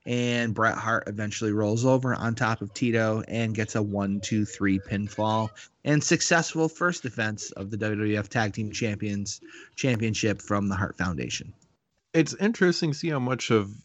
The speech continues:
Speaker 2: the Hart Foundation is already here, how much of Bret's signatures are already here. I did not expect to see Bret doing the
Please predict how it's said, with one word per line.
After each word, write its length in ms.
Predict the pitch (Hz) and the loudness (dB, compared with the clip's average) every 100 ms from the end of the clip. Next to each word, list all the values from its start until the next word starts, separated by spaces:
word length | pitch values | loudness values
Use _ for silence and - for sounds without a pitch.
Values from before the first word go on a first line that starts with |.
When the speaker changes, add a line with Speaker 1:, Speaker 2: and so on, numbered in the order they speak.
| - | -4
Speaker 2:
the 100 | 113 | -2
Hart 280 | - 131 - | 2 2 2
Foundation 580 | - 135 127 123 - 123 | -2 0 2 0 -2 -2
is 100 | 120 | 2
already 240 | 110 110 | 2 2
here, 220 | 113 117 | 2 2
how 80 | 107 | 4
much 200 | 98 - | 0 -4
of 260 | 92 98 - | -10 -14 0
Bret's 360 | 107 104 - | 2 2 -4
signatures 600 | - 113 110 104 110 107 | -2 0 0 -2 -2 0
are 180 | 107 104 | 0 2
already 260 | 104 104 107 | 4 2 2
here. 240 | 113 110 107 | 4 4 4
I 100 | 104 | 0
did 160 | 101 | 0
not 240 | 101 117 120 | 2 2 0
expect 440 | - - 117 - | -4 0 0 0
to 80 | 110 | -6
see 380 | - 110 101 101 | -2 -2 -2 -4
Bret 420 | 120 110 107 113 | -2 0 0 0
doing 340 | 110 104 98 | 0 2 0
the 340 | 104 98 95 | 0 2 0